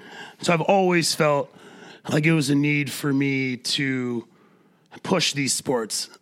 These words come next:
like skateboarding. I've been doing it my whole life, but I was one of the only black kids in Madison when I came back to the States doing it. And I felt the need to project that.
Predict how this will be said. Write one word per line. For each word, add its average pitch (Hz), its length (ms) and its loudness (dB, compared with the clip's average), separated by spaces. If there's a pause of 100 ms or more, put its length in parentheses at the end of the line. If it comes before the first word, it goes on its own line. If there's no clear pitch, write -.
(140)
like 139 180 -2
skateboarding. 117 800 -2
I've 135 80 -6
been 127 140 -2
doing 165 180 4
it 160 100 0
my 147 120 0
whole 143 260 0
life, 151 420 0 (140)
but - 120 -6
I 131 60 0
was 131 140 -2
one 135 80 0
of 135 60 0
the 135 40 0
only 127 140 0
black 135 300 -2
kids 127 200 -6
in 123 120 0
Madison 135 500 0
when 120 140 -2
I 110 100 -4
came 113 220 -4
back 117 180 -4
to - 80 -16
the 120 100 -6
States 139 400 -6
doing 165 380 0
it. 160 240 0 (640)
And 151 160 0
I 151 80 2
felt 160 240 0
the 185 60 0
need 151 280 -4
to 160 100 -2
project - 420 0
that. 104 240 -8